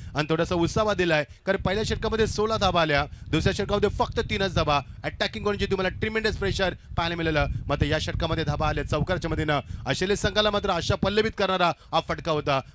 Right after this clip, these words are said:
आणि चार धावसंख्या फ्ला होईल. आमचे स्कोर आम्हाला सांगतील, धावसंख्या धाव फरकावर झाली ती तेवीस धावा. चार षटकांचा सामना. पहिला संघ नेवाली पाडा संघ या स्पर्धेमध्ये qualify झाला. जोयली संघाने देखील चांगला attack मगाशी दाखवला मैदानावरती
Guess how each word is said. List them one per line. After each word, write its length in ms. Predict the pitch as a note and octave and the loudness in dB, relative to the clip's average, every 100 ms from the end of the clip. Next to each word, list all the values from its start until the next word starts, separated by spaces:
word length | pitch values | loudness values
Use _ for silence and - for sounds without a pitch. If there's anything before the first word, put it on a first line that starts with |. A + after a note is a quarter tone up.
| - | -4
आणि 140 | C#3 | -4
चार 260 | - E3+ F3+ | 0 -2 0
धावसंख्या 380 | E3+ D#3 E3+ | 0 0 -2
फ्ला 200 | D#3+ G3 | -4 0
होईल. 280 | G3+ F3+ D3+ - - | 2 2 0 -2 -10
आमचे 160 | C3+ D3+ | -4 -4
स्कोर 220 | - F3 | 0 0
आम्हाला 220 | E3+ E3 | 2 0
सांगतील, 440 | D#3+ E3 E3 F3 C#3+ - - | 0 -2 2 2 0 -4 -4
धावसंख्या 320 | C#3+ D3 D#3+ | -2 -2 -2
धाव 120 | D#3 D3 | -2 0
फरकावर 260 | D3 C#3 C#3 | 0 0 0
झाली 180 | C3+ | 0
ती 200 | C3+ C#3 C#3 - - - | 0 -2 -4 -8 -16 -2
तेवीस 360 | C#3+ C3 A#2 | 0 0 -4
धावा. 300 | C3 B2 B2 A2+ - - - - | -4 -2 -2 -2 -10 -20 -14 -4
चार 160 | C#3 | -4
षटकांचा 400 | C3+ - C#3 C3 | -2 -4 -2 -2
सामना. 280 | B2+ C3 C3 | -2 -2 -2
पहिला 320 | - C3+ D3 | 0 0 0
संघ 240 | C#3+ D3+ D#3 D3+ - - - | -2 0 4 2 0 -14 -6
नेवाली 280 | C#3+ E3 | -2 0
पाडा 220 | D#3+ D#3 D3+ | 2 0 0
संघ 200 | D#3+ D3+ | -2 -2
या 80 | |
स्पर्धेमध्ये 480 | D3 D3 C#3 D#3 D#3+ C#3 | 2 2 2 0 -2 -2
qualify 360 | C3+ D#3+ F3 | -2 0 0
झाला. 300 | E3 E3 F3 - - G#2+ | 2 2 2 0 -14 -2
जोयली 240 | C#3+ E3+ | 0 0
संघाने 240 | E3 E3+ E3 | -2 -2 -2
देखील 140 | E3 | -4
चांगला 280 | - D3 D#3+ | -4 -2 -2
attack 400 | C#3+ F3 - - | -2 -6 -6 -6
मगाशी 460 | D#3 E3 - E3+ - - - | -2 0 2 0 0 -8 -2
दाखवला 280 | C#3+ F3 | 0 2
मैदानावरती 640 | E3+ D#3+ E3 E3 D#3+ E3+ | 0 2 2 2 4 4